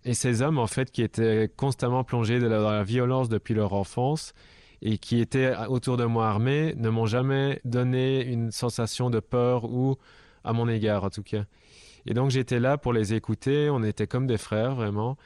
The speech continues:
Et ce que j'ai compris, bah, de l'humanité aussi, c'est que parfois, on juge beaucoup trop vite l'autre, sans savoir. On est tous conditionnés aussi. Ces gens qui sont dans des favelas au Venezuela ou au Brésil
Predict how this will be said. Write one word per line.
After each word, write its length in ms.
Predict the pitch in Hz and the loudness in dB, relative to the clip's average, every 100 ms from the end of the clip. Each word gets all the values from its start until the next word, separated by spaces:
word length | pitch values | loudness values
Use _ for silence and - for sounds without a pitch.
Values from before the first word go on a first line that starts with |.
| - - - - | -20 -20 -20 -10
Et 80 | - | -6
ce 60 | - | -2
que 100 | 123 | 0
j'ai 160 | 123 | 0
compris, 520 | 127 127 123 - 165 160 | 0 -2 -2 -2 -2 0
bah, 140 | 117 | 0
de 60 | 107 | 0
l'humanité 580 | 123 120 117 - 156 | 2 2 0 0 0
aussi, 280 | 143 110 - | 0 0 -4
c'est 200 | 147 113 | -2 -4
que 480 | - 110 104 104 98 - - _ - | -2 0 2 0 -2 -6 -20 _ -6
parfois, 320 | 117 - 151 | -6 -2 0
on 40 | |
juge 240 | 135 120 110 | 2 0 0
beaucoup 260 | 127 - | -2 -2
trop 200 | 143 - | -4 -2
vite 220 | 113 113 113 | 0 0 0
l'autre, 380 | 110 123 - | 0 0 -4
sans 180 | - 117 | -8 -6
savoir. 560 | 110 107 101 107 131 175 - - - - - _ - | -2 -2 0 -2 -2 -6 -16 -20 -20 -20 -20 _ -4
On 120 | 131 | -2
est 120 | 131 | 0
tous 180 | 180 - | -2 -2
conditionnés 600 | 123 117 107 107 98 90 | -2 -2 -2 -2 -2 -4
aussi. 280 | 90 - - _ _ - _ | -8 -14 -20 _ _ -20 _
Ces 480 | - - 123 123 123 | -14 -2 0 2 2
gens 280 | 110 143 170 | 2 0 0
qui 160 | 135 | -2
sont 200 | 120 123 | -4 0
dans 140 | 120 110 | 0 2
des 120 | 107 | 0
favelas 680 | - 117 113 117 127 117 113 | 0 0 2 2 0 -2 -4
au 60 | 107 | -2
Venezuela 720 | 107 110 98 110 107 120 117 | 0 0 0 0 2 2 2
ou 80 | |
au 80 | 110 | 2
Brésil 580 | 104 113 110 117 127 131 | 0 0 0 0 0 0